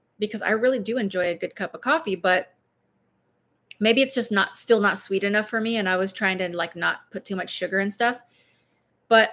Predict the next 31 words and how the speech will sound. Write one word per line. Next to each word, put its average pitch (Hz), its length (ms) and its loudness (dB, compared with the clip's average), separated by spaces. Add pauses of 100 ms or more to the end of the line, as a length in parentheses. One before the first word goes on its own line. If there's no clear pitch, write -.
I 254 200 -2
don't 381 160 -4
know, 311 320 -2
like, 190 260 -6
being 247 240 0
off 226 180 -2
of 233 80 -14
coffee 240 220 -2
for 226 200 -4
a 190 60 -2
month, 190 460 -4 (1200)
I 202 120 8
love 220 340 4
the 403 100 2
smell 208 280 0
of 240 120 0
coffee 262 320 0
and 202 180 0
I 196 60 2
love 190 320 0
the 220 100 0
taste 214 320 -4
of 262 60 -8
coffee, 269 440 -4 (160)
but 202 140 0
it 208 180 -2
just, - 440 -4 (1400)
I 214 80 0
wasn't 262 300 2
impressed. - 460 -2 (500)
So 196 680 4